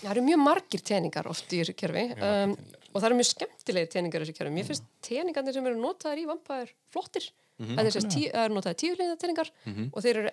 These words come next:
Speaker 1: ekki frá einum upp í tíu. Þeir eru annaðhvort tómir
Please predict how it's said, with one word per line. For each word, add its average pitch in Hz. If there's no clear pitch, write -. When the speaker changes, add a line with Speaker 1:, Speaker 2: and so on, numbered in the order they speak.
Speaker 1:
ekki 302
frá 262
einum 285
upp 233
í -
tíu. -
Þeir 214
eru 226
annaðhvort 262
tómir 262